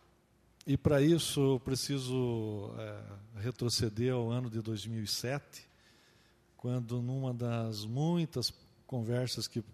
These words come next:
tive o privilégio de manter com o professor José Maria Orreda, numa dessas conversas ele me, ele me procurou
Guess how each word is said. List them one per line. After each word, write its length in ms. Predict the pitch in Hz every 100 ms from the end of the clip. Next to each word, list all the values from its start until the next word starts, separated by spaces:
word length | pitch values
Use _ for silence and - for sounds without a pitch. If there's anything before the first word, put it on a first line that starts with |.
| -
tive 220 | - 123
o 40 | 120
privilégio 540 | 120 117 110 113 110
de 60 | 110
manter 340 | 107 101 117
com 180 | 113 107
o 60 | 104
professor 640 | 107 101 - 117 110 104 - - _
José 260 | 113 104 120
Maria 300 | 120 107 107
Orreda, 480 | 92 127 139 101 - - - - - - - - _ _ _ _ _
numa 240 | 120 135 127
dessas 360 | 127 - 127
conversas 720 | - 127 117 127 127 - 120
ele 200 | 123 127
me, 340 | 120 123 117 -
ele 340 | 117 120 120
me 300 | 120 117 113 107
procurou 680 | 117 107 123 117 135 156